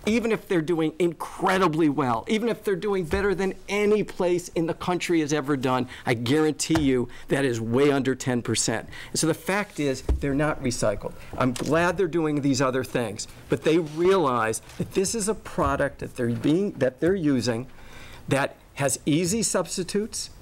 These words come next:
when they talk about going to reusable bags, all the research shows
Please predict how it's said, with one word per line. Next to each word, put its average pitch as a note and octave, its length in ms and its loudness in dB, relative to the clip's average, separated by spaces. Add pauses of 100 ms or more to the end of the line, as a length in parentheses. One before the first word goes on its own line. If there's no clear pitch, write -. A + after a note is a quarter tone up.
(360)
when C3+ 80 2
they C3 100 4
talk F3 300 0
about E3 340 0
going F3 460 2
to D3 140 0
reusable E3 560 2
bags, F3 500 0 (400)
all D#3+ 160 6
the F#3 80 4
research F3 500 2
shows D#3 540 2